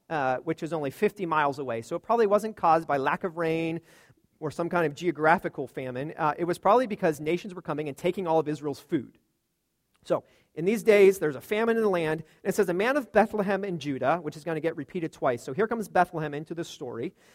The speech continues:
Um, "A man of Bethlehem in Judah went to sojourn in the country of Moab, he and his wife and his two sons."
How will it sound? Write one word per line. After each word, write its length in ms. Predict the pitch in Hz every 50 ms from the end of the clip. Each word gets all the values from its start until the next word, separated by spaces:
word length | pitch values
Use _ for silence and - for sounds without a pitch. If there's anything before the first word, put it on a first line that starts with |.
| _ _
Um, 200 | - 160 160 160 -
"A 60 | 175
man 260 | 185 190 214 254 302
of 140 | 302 247 -
Bethlehem 320 | - 202 202 208 214 214 220
in 80 | 202
Judah 240 | 151 170 165 156 160
went 180 | 160 170 170 -
to 80 | 165
sojourn 800 | - - - - - 247 262 262 190 175 185 175 175 175 175 175
in 140 | - 156 151
the 80 | 143 -
country 400 | - - 202 196 - 220 214 196
of 100 | 165 151
Moab, 460 | 143 135 131 139 135 131 127 135 - _ _ _ _ _
he 120 | - 185
and 80 | 180 175
his 140 | 170 -
wife 320 | 156 143 139 131 131 131 -
and 100 | 131 127
his 160 | 123 113 -
two 240 | - - - 135 120
sons." 600 | - - - 170 139 110 101 107 - - -